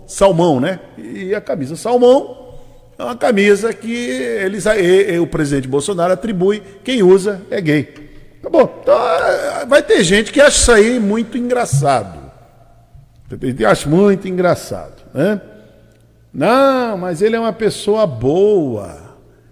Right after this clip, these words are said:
Ele é uma pessoa honesta. Ele é uma pessoa, ora, dá pra ser honesto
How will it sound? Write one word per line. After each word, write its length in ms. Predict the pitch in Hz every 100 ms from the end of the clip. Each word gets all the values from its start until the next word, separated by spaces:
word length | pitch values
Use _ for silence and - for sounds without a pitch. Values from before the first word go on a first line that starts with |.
| _
Ele 140 | - 90
é 20 |
uma 80 | 107
pessoa 400 | - - 123 143
honesta. 1120 | 117 123 143 165 156 - - - - 92 82 - - _ _ _ _ _ _ -
Ele 120 | 131
é 40 |
uma 60 | 135
pessoa, 360 | - 107 - - _
ora, 500 | 127 120 92 71 - - - _ _ _ _ _ _ _ _ _ _ _ _ - _ _ _ _ _ _ _ _ _ _ _ _ _ _ _ _ _ _ _ _ _ -
dá 220 | 110 165
pra 200 | - 139
ser 220 | - 131
honesto 680 | 123 101 107 123 101 - -